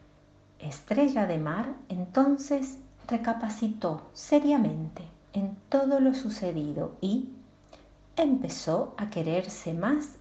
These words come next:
a ella misma. Una mañana amaneció muy contenta y se puso a cantar feliz,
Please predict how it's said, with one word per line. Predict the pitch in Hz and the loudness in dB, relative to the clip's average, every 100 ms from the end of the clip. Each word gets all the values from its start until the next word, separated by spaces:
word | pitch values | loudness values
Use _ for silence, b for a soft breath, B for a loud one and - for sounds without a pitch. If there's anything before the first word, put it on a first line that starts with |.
| - | -4
a | 254 | 0
ella | 311 311 | 0 2
misma. | 240 165 - - - - - - - - B B B B B B - | 0 -2 -6 -16 -20 -20 -20 -20 -20 -20 B B B B B B 0
Una | 285 330 320 | 4 4 4
mañana | 190 151 104 - 127 294 - - - - - - | 2 0 -4 -8 -8 -8 -12 -20 -20 -20 -8 2
amaneció | 277 294 277 - 320 | 6 6 4 2 2
muy | 311 302 | 2 0
contenta | 294 233 220 226 226 214 226 - - - | 0 0 2 0 0 -2 -6 -10 -16 -6
y | 285 | -2
se | 285 302 | 2 2
puso | 311 311 320 | 0 -2 0
a | |
cantar | 294 269 262 294 294 294 | 2 2 4 2 0 -2
feliz, | - 294 311 330 - - | 0 2 2 0 -8 -20